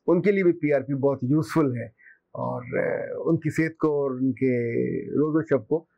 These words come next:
बहुत बेहतर करती है। अच्छा जनाब, आखिरी बात ये है कि ये जो प्याज शरीफ है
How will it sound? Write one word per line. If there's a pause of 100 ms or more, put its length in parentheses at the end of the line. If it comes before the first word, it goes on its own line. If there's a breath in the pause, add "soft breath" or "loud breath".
(160)
बहुत
बेहतर
करती
है।
अच्छा
जनाब, (140)
आखिरी
बात
ये
है
कि
ये
जो
प्याज
शरीफ
है